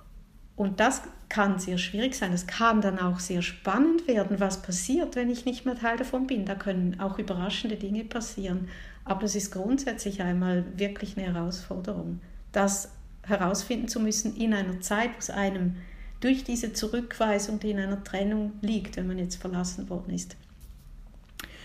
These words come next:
wirklich auch eine Herausforderung ist. Es ist natürlich anders, wenn man selber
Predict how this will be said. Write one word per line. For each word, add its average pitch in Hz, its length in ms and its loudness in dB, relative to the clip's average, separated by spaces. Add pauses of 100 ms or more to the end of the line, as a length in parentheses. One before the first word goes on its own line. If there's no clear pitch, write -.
(240)
wirklich 196 540 2
auch 190 180 4
eine 190 100 -2
Herausforderung 190 800 -2
ist. 180 320 -4
Es 208 120 2
ist 233 160 2
natürlich 220 420 0
anders, 277 400 6
wenn 214 120 2
man 196 140 2
selber 196 400 0